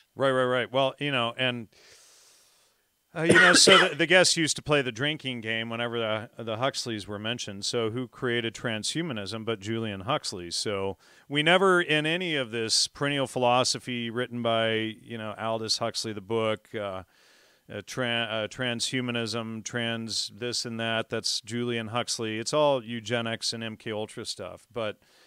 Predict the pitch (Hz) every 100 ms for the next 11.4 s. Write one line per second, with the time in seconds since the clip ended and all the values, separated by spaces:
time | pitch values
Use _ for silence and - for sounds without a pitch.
0 | _ - _ _ - 117 110 107 101 101
1 | 95 139 - 113 123 131 123 113 104 95
2 | 110 95 127 156 196 151 107 95 104 104
3 | 101 92 98 - 107 90 98 - - 110
4 | 107 98 - - 110 104 101 101 95 _
5 | _ _ _ _ _ _ _ _ _ _
6 | _ _ _ _ _ _ - 135 135 147
7 | 156 151 - - 127 117 113 110 110 104
8 | 90 _ _ _ _ _ _ _ _ _
9 | _ _ _ _ _ _ _ - - 135
10 | 135 139 139 135 110 117 113 - 120 120
11 | 123 110 101 104